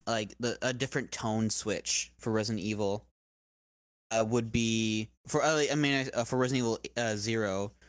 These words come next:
would definitely work in the better for a more, like, a dark, like, tone-wise, darker, a little bit more of a slow, a little bit slower burn, because Resident Evil Zero, uh, looking back on it, it's a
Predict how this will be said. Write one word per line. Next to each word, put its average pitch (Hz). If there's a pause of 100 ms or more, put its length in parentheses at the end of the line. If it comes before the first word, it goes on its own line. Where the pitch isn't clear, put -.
(160)
would 120 (220)
definitely 113 (180)
work 113
in 110
the 104
better 107
for 107
a 104
more, 107
like, 101
a 98
dark, 104
like, 113
tone-wise, 123
darker, 113 (400)
a - (380)
little 110
bit 110
more 117
of 104
a 104
slow, 107 (360)
a 127
little 147
bit 131
slower 117
burn, 113
because 117 (300)
Resident 220
Evil 156
Zero, 117 (240)
uh, 107 (1300)
looking 139
back 123
on 120
it, 95
it's 131
a -